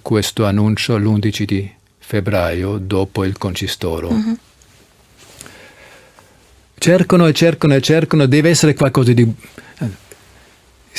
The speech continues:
Speaker 1: chi non crede che ciò che ho detto è il vero motivo,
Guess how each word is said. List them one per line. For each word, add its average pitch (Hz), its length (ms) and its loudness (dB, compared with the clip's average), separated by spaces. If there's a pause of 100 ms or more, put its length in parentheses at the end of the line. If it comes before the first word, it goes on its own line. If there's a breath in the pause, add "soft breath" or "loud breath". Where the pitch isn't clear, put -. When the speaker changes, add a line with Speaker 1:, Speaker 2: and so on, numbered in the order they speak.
(160)
Speaker 1:
chi 196 180 0
non 120 340 0 (600)
crede 113 680 2 (680 loud breath)
che 87 220 -10
ciò 151 340 -2 (160)
che 110 140 -4
ho 101 100 -4
detto 87 640 -10 (560)
è - 80 -4
il 110 300 -2
vero 156 260 4
motivo, 104 680 -4